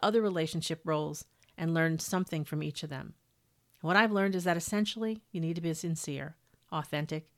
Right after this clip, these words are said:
and generous to be successful. You need to remember it's not all about you, it's about others. And you need to earn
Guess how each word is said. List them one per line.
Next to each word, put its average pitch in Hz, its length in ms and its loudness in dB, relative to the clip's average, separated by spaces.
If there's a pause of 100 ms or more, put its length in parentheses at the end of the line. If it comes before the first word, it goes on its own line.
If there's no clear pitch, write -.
(240)
and 180 220 0
generous 160 500 -2
to - 100 -10
be 151 80 -8
successful. - 680 -14 (800)
You 202 80 4
need 214 140 8
to 208 60 2
remember 185 380 6
it's - 240 0
not 180 220 4
all 180 160 2
about 175 320 2
you, 196 260 2
it's 175 180 -2
about 180 440 -2
others. - 500 -4 (840)
And 185 140 0
you 190 60 4
need 196 220 4
to 208 120 0 (220)
earn 180 480 6